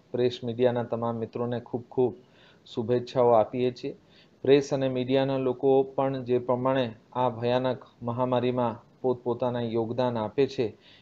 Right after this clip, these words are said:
એ યોગદાન માટે એ તમામ લોકોનું, અ, એસ એમ સી વતી હું ખૂબ આભાર વ્યક્ત કરું છું. સ્લમ એરિયાઝ અત્યારે આપણા ફોકસ ઉપર છે. સ્લમ એરિયાઝમાં આપણે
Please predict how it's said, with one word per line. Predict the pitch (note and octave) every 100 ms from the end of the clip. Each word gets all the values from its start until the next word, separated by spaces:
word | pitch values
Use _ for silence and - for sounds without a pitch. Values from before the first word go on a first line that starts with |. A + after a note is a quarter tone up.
| _
એ | A#2+ C3
યોગદાન | B2 A#2 A#2 B2 B2 A#2+
માટે | A#2 A2+ A#2 A#2+ -
એ | B2
તમામ | B2 A#2+ B2+ B2
લોકોનું, | A2+ - A#2+ B2 A2+ - _ _ -
અ, | A2+ A#2 A#2 A2 -
એસ | A2+ -
એમ | B2+
સી | A#2+ B2
વતી | A2+ - A#2+ A2+ - _ -
હું | B2+
ખૂબ | - D3 B2+ F#2+ _
આભાર | G#2 G#2+ A#2 G#2+ - -
વ્યક્ત | G#2 G#2+ - -
કરું | G2+ F#2
છું. | - _ _ _ _ _ - - - _ _ _ _ _ _
સ્લમ | - D3+ D#3
એરિયાઝ | D#3 D3 D3+ D3+ D3 - -
અત્યારે | C3 C3 - D3 C#3 C3+ A2+ - -
આપણા | B2 C3+ C3+
ફોકસ | B2+ - B2 D3+ C#3+
ઉપર | C3+ C#3+ C3+
છે. | C3+ C#3+ D3
સ્લમ | - B2+ B2+
એરિયાઝમાં | B2+ C3 C3 C3 C3+ C3 C3+
આપણે | B2+ B2+ C#3 C3+ B2+